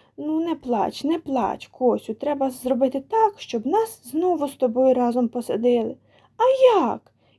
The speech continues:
«Я зроблю, от побачиш». Щойно почався наступний урок, як Раїска Мяу, що сиділа поряд із їжачком, піднесла лапу вгору.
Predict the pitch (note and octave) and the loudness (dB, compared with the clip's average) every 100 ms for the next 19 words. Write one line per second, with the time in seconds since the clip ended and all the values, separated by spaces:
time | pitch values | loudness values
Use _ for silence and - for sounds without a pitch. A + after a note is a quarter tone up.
0 | A#3 A#3 A3+ B3+ A3 A#3 G3+ - A3+ A3+ | -2 -2 2 0 2 0 -2 -4 -10 -8
1 | - A3+ G3+ - - - - - - - | -8 -6 -6 -8 -12 -18 -18 -20 -20 -18
2 | - C#4 B3+ A3 G#3+ G#3+ F#3+ G3+ - G3+ | 0 4 4 2 -4 -6 -4 -6 -8 -8
3 | G#3 - G#3+ - A3+ - G#4+ B4 - C4+ | -8 -8 -8 -4 -4 0 2 2 0 -6
4 | C4 C4+ D4+ A4+ - F#4+ F#4 F4+ F4 D#4+ | -4 -4 -2 -4 -4 -4 -2 0 -2 -6
5 | - - D#4+ D#4+ D4 D#4+ D#4+ D4+ D4+ C#4+ | -18 -8 -6 -4 0 2 2 2 0 0
6 | C#4 C4+ C4+ B3+ - - C#4+ C4+ A3 G#3 | -2 -6 -6 -6 -12 -8 -6 -4 -4 0
7 | A#3+ G4 - C#4 A3 G3+ G#3+ - A3 G3 | 0 0 -4 -4 -2 0 -2 -4 -14 -8
8 | F#3 F#3+ | -4 -4